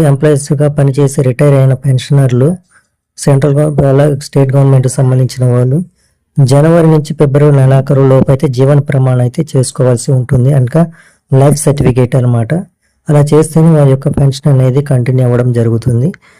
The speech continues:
ఇప్పుడు ఆ లైఫ్ సర్టిఫికేట్ అనేది ఏ విధంగా చేసుకోవాలి, మనం సొంతంగా ఎవరి మొబైల్లో వాళ్ళైతే ఈజీగా చేసుకునే విధంగా ఇప్పుడైతే రావడం జరిగింది.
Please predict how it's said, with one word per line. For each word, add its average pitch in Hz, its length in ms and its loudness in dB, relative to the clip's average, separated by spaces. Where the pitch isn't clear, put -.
ఇప్పుడు 165 280 0
ఆ 151 100 0
లైఫ్ 147 240 2
సర్టిఫికేట్ 147 600 -2
అనేది 143 340 0
ఏ 135 120 4
విధంగా 139 380 2
చేసుకోవాలి, 127 800 -2
మనం 131 320 0
సొంతంగా 135 480 -2
ఎవరి 139 280 2
మొబైల్లో 143 340 2
వాళ్ళైతే 131 420 0
ఈజీగా 135 400 0
చేసుకునే 127 460 -2
విధంగా 123 300 0
ఇప్పుడైతే 131 360 -2
రావడం 120 260 0
జరిగింది. 120 380 -2